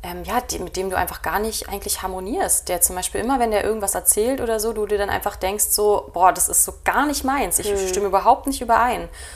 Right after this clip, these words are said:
Speaker 1: Und du würdest ja dann normalerweise mit diesem Menschen noch keine Zeit verbringen,
Speaker 2: Hm.
Speaker 1: ne, wenn's nicht deine Familie wäre. Aber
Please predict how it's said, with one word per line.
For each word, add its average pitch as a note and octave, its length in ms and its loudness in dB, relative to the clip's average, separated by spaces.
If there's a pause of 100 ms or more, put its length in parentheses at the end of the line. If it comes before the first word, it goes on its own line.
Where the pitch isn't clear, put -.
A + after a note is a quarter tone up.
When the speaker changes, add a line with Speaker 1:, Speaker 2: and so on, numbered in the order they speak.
(160)
Speaker 1:
Und E3+ 140 -6
du D#3+ 80 -8
würdest G3 300 2
ja A#3+ 60 4
dann A#3 420 2
normalerweise A3 920 2 (280)
mit G#3+ 100 -4
diesem G#3+ 160 -2
Menschen G#3 260 -2
noch A3 80 -4
keine G#3+ 260 -2
Zeit C4+ 260 2
verbringen, D#3 500 -2
Speaker 2:
Hm. F#3+ 400 0
Speaker 1:
ne, B3 200 0
wenn's E3+ 280 0
nicht F#3+ 160 -6
deine F3+ 200 0
Familie G#3+ 580 0
wäre. C#3+ 360 -4
Aber F3+ 300 4